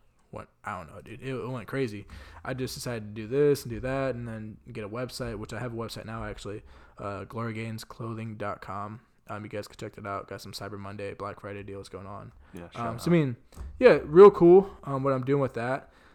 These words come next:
Speaker 1: That's nothing, uh, and straight up, too, is I'm not expecting to make millions off of it. What I'm using G G for is to, like, kind of represent what I've been through. You know, kind of, like, people that look up to me that are younger than me or either older than me,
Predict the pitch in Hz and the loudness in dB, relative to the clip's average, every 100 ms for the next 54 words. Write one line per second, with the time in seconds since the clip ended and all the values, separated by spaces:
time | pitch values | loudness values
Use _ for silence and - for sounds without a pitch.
0 | - - 127 - 139 131 123 127 123 120 | -12 -6 -6 -6 -4 -2 -2 -4 -4 -8
1 | 110 _ 123 120 117 113 - - - - | -12 _ -8 -6 -6 -8 -14 -20 -20 -14
2 | 131 123 - 139 127 - 143 131 123 - | -10 -10 -4 -2 -2 -2 0 0 -2 -4
3 | 131 127 117 - - 120 131 123 131 123 | -6 -4 -6 -10 -16 -12 -10 -8 -6 -6
4 | 104 110 117 123 120 - 143 143 147 - | -6 -8 -6 -4 -6 -4 2 2 0 -12
5 | _ - - _ - 120 120 120 120 120 | _ -20 -20 _ -20 -8 -6 -4 -4 -4
6 | 120 113 110 123 120 123 120 127 131 123 | -6 -8 -6 -6 -4 -6 -4 2 2 0
7 | - - - - - _ - - - 123 | -6 -20 -20 -20 -20 _ -20 -20 -14 -12
8 | 110 - 117 107 - 120 113 101 - 110 | -10 -6 -4 -6 -8 -8 -8 -8 -8 -8
9 | 113 117 101 107 107 104 101 - 73 - | -8 -10 -8 -8 -8 -10 -14 -14 -16 -18
10 | - - - - 107 117 113 107 101 - | -18 -20 -14 -12 -10 -8 -8 -6 -8 -8
11 | - - 143 135 123 113 - 127 127 127 | -12 -2 -2 0 -4 -6 -8 -10 -6 -6
12 | - 120 127 123 110 98 104 120 117 113 | -6 -10 -6 -6 -6 -8 -8 -8 -8 -8
13 | 113 104 104 107 92 113 127 107 104 110 | -8 -8 -8 -10 -8 -8 -8 -8 -10 -10
14 | 113 | -12